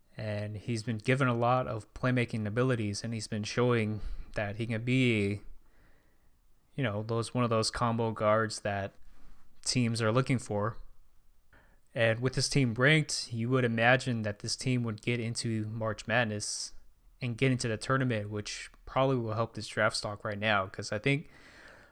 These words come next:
right now he's just below the lottery as far as where he would go. I think he'll probably stay around that spot.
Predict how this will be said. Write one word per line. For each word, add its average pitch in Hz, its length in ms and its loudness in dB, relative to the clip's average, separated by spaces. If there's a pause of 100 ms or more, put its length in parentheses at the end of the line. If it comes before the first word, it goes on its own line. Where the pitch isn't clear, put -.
(340)
right 143 160 6
now 135 260 6
he's 110 680 -2 (340)
just - 560 0
below 120 600 2 (800)
the 113 100 -4
lottery 127 560 4 (340)
as 117 120 -4
far 113 260 0
as 107 200 2 (120)
where 110 180 2
he 110 180 -2
would 110 220 -6
go. 110 320 2 (800)
I - 60 -14
think 113 220 -6
he'll 113 180 -4 (240)
probably 123 580 4
stay 120 360 6
around 123 300 6
that 123 180 0
spot. 135 460 2